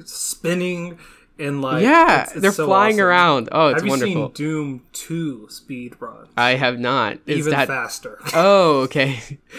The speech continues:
Speaker 2: I, I, I
Speaker 1: Crazy.
Speaker 2: forgot that it was, uh, the new Doom two. I thought you meant, like, the original
Speaker 1: Oh,
Speaker 2: Doom
Speaker 1: the O G?
Speaker 2: two.
Speaker 1: Oh, no. I,
Speaker 2: Yeah.
Speaker 1: I, yeah, I've,
Speaker 2: Is
Speaker 1: I've
Speaker 2: there,
Speaker 1: yet
Speaker 2: is there a
Speaker 1: to.
Speaker 2: Doom two? I don't know.
Speaker 1: Yeah, there was,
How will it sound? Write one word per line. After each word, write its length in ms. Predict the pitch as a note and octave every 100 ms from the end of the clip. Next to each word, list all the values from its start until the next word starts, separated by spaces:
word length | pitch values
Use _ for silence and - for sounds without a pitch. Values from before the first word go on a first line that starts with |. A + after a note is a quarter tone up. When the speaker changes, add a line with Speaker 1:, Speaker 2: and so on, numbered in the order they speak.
| - B3+
Speaker 2:
I, 100 | D3 D#3+
I, 120 | D#3+
I 140 | D#3
Speaker 1:
Crazy. 220 | D3+ D3+
Speaker 2:
forgot 260 | D3+ E3 E3+
that 100 | E3
it 80 | D3+
was, 240 | C#3 C3
uh, 400 | C3+ A#2+ A2+ A2+
the 100 | C3
new 540 | B2+ B2+ D3 D3 B2+ A2+
Doom 300 | C3 A#2+ A2+
two. 180 | C3 A2+
I 60 |
thought 160 | A#2+ C#3+
you 40 |
meant, 120 | C#3
like, 140 | B2+ B2+
the 100 | A#2
original 800 | A#2 C3+ B2+ C3 A#2+ A2 A2 - _ _
Speaker 1:
Oh, 160 | F3+ F3
Speaker 2:
Doom 180 | C#3 C3+
Speaker 1:
the 60 | D3
O 60 |
G? 420 | C3 A2+ - G#3 G#3+
Speaker 2:
two. 60 | B2+
Speaker 1:
Oh, 180 | C3
no. 220 | A#2 A2+ A2
I, 160 | C3+
Speaker 2:
Yeah. 140 | E3 D3+
Speaker 1:
I, 280 | F#3 F#3+ E3+
yeah, 200 | D#3+ C3+
I've, 260 | C#3+ F#3+ D#3+
Speaker 2:
Is 40 |
Speaker 1:
I've 120 | D3
Speaker 2:
there, 180 | G3+ A#3+ A3
Speaker 1:
yet 80 |
Speaker 2:
is 60 | F#3
there 120 | D3
a 40 | G#3
Speaker 1:
to. 40 |
Speaker 2:
Doom 160 | G#3 G#3
two? 320 | - G#3 G3+ - _ -
I 40 | G#2
don't 80 | -
know. 80 | - _ _ _ _ _
Speaker 1:
Yeah, 280 | - F3+ C4
there 160 | D3 D#3+
was, 240 | E3 -